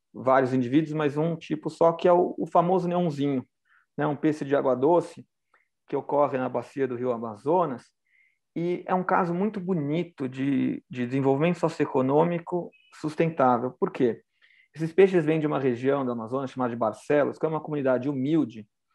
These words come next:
mas de pessoas muito bem esclarecidas ambientalmente, que sabem que elas vivem da exploração, da coleta e, e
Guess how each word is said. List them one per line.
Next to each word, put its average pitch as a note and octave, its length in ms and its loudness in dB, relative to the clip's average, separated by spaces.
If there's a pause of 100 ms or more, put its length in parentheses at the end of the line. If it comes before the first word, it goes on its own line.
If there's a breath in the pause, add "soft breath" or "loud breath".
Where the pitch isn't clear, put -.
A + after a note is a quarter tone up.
(420)
mas D3 200 -4
de E3 80 -2
pessoas D3+ 720 2 (320)
muito G3 680 0
bem C3+ 260 -2
esclarecidas A#2+ 840 -4
ambientalmente, A2 640 -4
que - 100 -6
sabem A#2+ 400 0
que C#3 320 -8 (600 soft breath)
elas C#3+ 360 4 (160)
vivem C3+ 680 0 (520)
da D3 140 2
exploração, D#3 880 2
da C3 100 -4
coleta C#3+ 520 4
e, - 80 -8 (120)
e - 180 -10